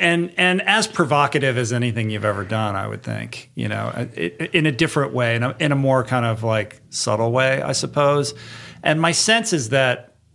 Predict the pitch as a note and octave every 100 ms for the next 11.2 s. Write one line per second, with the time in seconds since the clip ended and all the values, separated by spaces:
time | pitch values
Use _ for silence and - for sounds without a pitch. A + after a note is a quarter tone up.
0 | - B2+ B2 C3+ C#3 C#3 B2+ A#2+ B2 -
1 | C3+ A#2+ C3 A#2 B2 B2 B2+ A#2+ A#2+ A2+
2 | A#2+ A#2 A#2+ A2+ A2 A2+ A2+ A#2 A2+ A#2
3 | A2+ A2 A#2 A2+ A2+ A2 G#2+ G2 D#3 A#2+
4 | A#2 A#2 - - - - C#3+ D3 C#3+ C3
5 | C#3 C3+ B2+ A#2+ A2+ D3 C#3+ C3 A#2+ A#2
6 | A2+ A#2+ A#2+ A#2+ A#2 A#2+ C3 B2+ D#3+ D#3
7 | D3 B2+ A2+ B2+ A#2 B2+ A#2 A#2+ A2 A2+
8 | - B2+ A#2 A2 G#2 G#2 A2+ - A#2 A#2+
9 | A2+ A2 B2 - A#2 C3 C3 B2+ A#2 A2+
10 | A2+ A#2 A2+ G#2+ A2 A2 G3+ C#3+ A2+ A2
11 | A2+